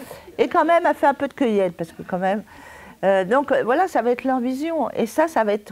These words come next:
repris, euh, ça va être très puissant jusqu'à il n'y a pas longtemps, parce que ça va être repris par, euh, euh, tout ce qui est, euh, l-, l'image. Parce qu'au dix-neuvième, vous savez très bien que tout le monde ne va pas à l'école, hein. Enfin, euh, voilà,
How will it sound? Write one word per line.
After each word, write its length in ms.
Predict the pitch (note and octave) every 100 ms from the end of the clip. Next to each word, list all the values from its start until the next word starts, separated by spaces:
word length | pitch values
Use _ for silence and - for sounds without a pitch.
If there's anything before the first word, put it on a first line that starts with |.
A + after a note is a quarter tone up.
| -
repris, 520 | C#4+ - - D#4 D#4+ - - - -
euh, 40 |
ça 160 | G3 B3
va 60 |
être 80 | D4+
très 180 | - E4
puissant 460 | D#4+ D4 - E4+ D#4+
jusqu'à 300 | B3+ - A#3
il 40 |
n'y 60 | A3
a 40 |
pas 200 | G#3+ C#4
longtemps, 360 | B3+ B3 C#4 D4+
parce 200 | A#3+ -
que 180 | A#3 A3+ - - -
ça 160 | - A#3+
va 120 | A#3
être 200 | C4 -
repris 320 | C#4 - E4+
par, 320 | E4 C4+ B3+ A#3
euh, 140 | A3
euh, 280 | - G#3+ G#3
tout 180 | G#3+ D4+
ce 80 | -
qui 200 | C4 B3
est, 240 | B3+ D4+ - - - - - - _ F#3
euh, 80 |
l-, 180 | G3 G#3 -
l'image. 500 | A#3+ A3+ G3 F#3+ F3+ E3+ -
Parce 140 | G#3
qu'au 400 | - B3+ B2 G2+
dix-neuvième, 560 | A3 B3 A#3+ A#3 A#3+ C4
vous 80 |
savez 460 | - G3 G3+ A3+ F#3
très 160 | - F#3+
bien 340 | F3+ A#3+ G3+ F#3
que 240 | F#3 F#3
tout 160 | - -
le 60 | G3+
monde 120 | G3+
ne 340 | F3 E3+ F3
va 140 | E3 E3+
pas 140 | G#3+
à 40 |
l'école, 340 | F3 F3 F3 D3+
hein. 120 | F3
Enfin, 300 | E3 D3+ D3 D#3
euh, 120 | D#3 - - - - -
voilà, 200 | D#3+